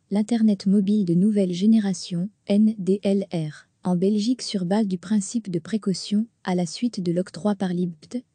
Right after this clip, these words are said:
l'Institut belge des services postaux et des télécommunications, de droits d'utilisation provisoire qui pourraient devenir définitives, à certains opérateurs pour des fréquences pour lesquelles il n'existe pas encore de cadre réglementaire.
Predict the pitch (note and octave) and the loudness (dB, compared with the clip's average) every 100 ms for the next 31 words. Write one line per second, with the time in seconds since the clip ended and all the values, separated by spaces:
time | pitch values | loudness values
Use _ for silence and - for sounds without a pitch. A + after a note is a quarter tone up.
0 | F#3+ G3+ G#3 A#3 - F3+ F#3 G#3 G3+ F3+ | -2 -2 0 -6 -4 0 2 2 0 -4
1 | - A3 F#3+ F3+ - A3+ - - G3 - | -2 -2 -2 -4 -4 -4 -4 -2 -2 -2
2 | F#3 E3+ - A#3+ A#3 A3+ A3 G3+ F#3 - | -2 -2 0 0 4 6 6 4 0 -4
3 | E3 D3+ _ - E3+ E3+ E3+ A#3+ A3 G3+ | -10 -12 _ -8 -4 -2 0 2 0 0
4 | G#3 G#3 G3+ - A3 G3+ A3+ G3+ F3+ F#3+ | 0 2 2 2 0 0 0 0 0 0
5 | G#3 - A3 - G3+ G3+ F#3+ F#3 G3+ G#3+ | -2 -2 -6 -2 0 0 0 2 4 4
6 | F#3 F3 F#3+ A3 G3+ F#3+ F#3+ G3 G#3 - | 4 -2 0 2 2 0 -4 -2 -2 -8
7 | - F#3 - G#3+ - A#3+ A3 G3+ G3+ F#3+ | -8 -6 -2 -4 0 0 0 0 0 -2
8 | E3 G3+ G#3+ - F#3 E3+ D#3+ - G#3 A3 | -2 -2 -2 -4 -6 -4 -4 -4 -2 0
9 | A3 - F#3 F3 E3+ A3 G#3 F#3 G3+ F#3+ | 0 -2 -4 -2 0 0 2 2 0 0
10 | G#3+ - F3+ A3 A3 G#3 G#3+ G#3 F3 - | -4 -2 0 0 2 2 2 0 -2 0
11 | A3 G3 F#3 F#3+ G3 F3+ E3+ E3+ D3+ D3 | -2 0 -2 0 0 0 -2 -6 -8 -10